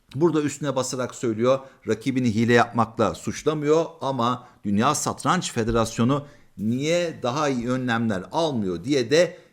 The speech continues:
eleştiri getiriyor. Bilemiyorum, daha önce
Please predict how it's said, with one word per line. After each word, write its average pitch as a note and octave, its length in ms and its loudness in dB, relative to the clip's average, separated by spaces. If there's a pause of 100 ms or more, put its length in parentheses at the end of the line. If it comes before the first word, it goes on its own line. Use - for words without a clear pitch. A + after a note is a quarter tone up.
(140)
eleştiri C3 680 0
getiriyor. C3 520 2 (420)
Bilemiyorum, F3+ 680 4 (560)
daha F3+ 300 0
önce D#3+ 600 0